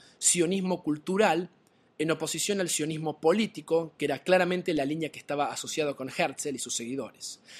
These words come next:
Herzl, si lo recuerdan, de la publicación anterior, fue el arquitecto de la idea del Estado moderno judío y fue quien se esforzó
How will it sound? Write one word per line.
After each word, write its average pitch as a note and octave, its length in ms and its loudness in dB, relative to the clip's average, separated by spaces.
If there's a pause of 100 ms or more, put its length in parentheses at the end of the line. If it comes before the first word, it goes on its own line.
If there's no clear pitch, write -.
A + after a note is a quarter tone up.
(260)
Herzl, G3+ 340 6
si D3+ 140 -2
lo D3 80 0
recuerdan, F#3 560 2 (720)
de C#3+ 200 4
la C#3 100 2
publicación C#3+ 440 -2
anterior, D3 380 -2
fue E3+ 300 2
el D3 80 2
arquitecto D3 580 -2
de A#2 100 -4
la A#2 60 -2
idea C3+ 260 2
del A#2+ 100 -4
Estado C#3+ 320 0
moderno C3 380 -2
judío C#3+ 400 -2
y C#3 40 -6
fue F#3 180 -2
quien F3 160 -2
se - 120 -4
esforzó D3+ 760 2